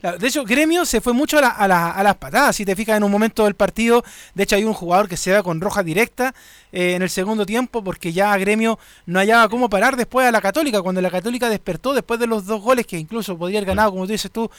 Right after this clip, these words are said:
por más de esos dos, eh, ya Gremio a bajar jugadores nomás, pues, y fue la única forma en que pudo detener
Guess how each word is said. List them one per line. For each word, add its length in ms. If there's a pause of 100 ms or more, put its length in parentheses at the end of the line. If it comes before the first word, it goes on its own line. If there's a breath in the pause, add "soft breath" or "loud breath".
(280 loud breath)
por 160
más 160
de 120
esos 220
dos, 260 (340 soft breath)
eh, 340 (140)
ya 180
Gremio 600
a 160
bajar 220
jugadores 480
nomás, 220
pues, 160
y 240
fue 180
la 120
única 240
forma 240
en 40
que 120
pudo 180
detener 320